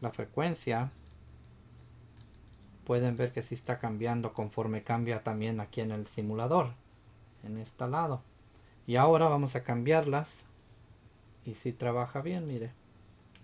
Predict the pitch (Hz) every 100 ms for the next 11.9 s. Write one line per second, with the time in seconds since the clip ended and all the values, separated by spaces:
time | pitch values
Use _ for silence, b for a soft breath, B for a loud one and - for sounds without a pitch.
0 | - - - - - - - - - -
1 | - - 143 - 220 156 160 170 147 139
2 | 139 143 156 156 127 - 160 156 139 123
3 | 139 143 120 - 120 120 113 127 - 139
4 | 143 143 131 117 131 180 202 247 B B
5 | B - 123 117 127 131 127 131 131 131
6 | 117 107 - - - 139 131 131 131 127
7 | 127 196 208 - - - B B B B
8 | B - 120 113 135 127 123 135 139 131
9 | 135 131 135 131 127 127 120 117 120 151
10 | 147 131 151 175 165 156 120 - - 127
11 | 127 127 117 123 127 120 127 123 123